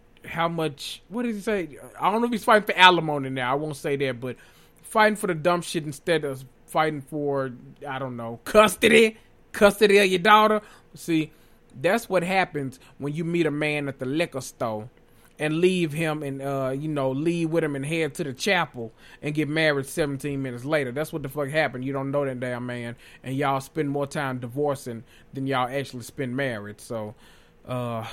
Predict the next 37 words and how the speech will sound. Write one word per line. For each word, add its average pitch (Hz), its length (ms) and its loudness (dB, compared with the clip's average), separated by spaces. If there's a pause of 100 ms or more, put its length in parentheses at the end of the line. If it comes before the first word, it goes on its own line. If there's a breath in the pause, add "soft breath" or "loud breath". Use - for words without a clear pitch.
(160 loud breath)
let 131 280 -6
there 135 80 -2
be 131 120 -4
a 127 60 -2
lesson 135 340 -4
to 117 60 -6
all 113 180 -2
y'all 107 320 -4
that's 107 140 -12
trying 120 260 -6
to 107 60 -10
marry 113 340 -8
men 117 320 -8
at 107 120 -16
the 117 60 -14
liquor 120 280 -10
store. 98 320 -14 (1300)
They 269 280 4
discuss 208 760 0
why 180 440 4
Drew 170 420 0
constantly 170 600 -4
talks 143 380 0
about 131 320 -2
Kenya's 139 400 -4
marriage 120 480 -4 (300 soft breath)
when 151 240 0
she 233 240 2
still 202 420 2
doesn't 156 260 2
know 156 120 4
where 147 240 2
her 143 80 2
husband 147 420 0
was 131 300 0
in 127 100 -6
Tampa. 127 460 -2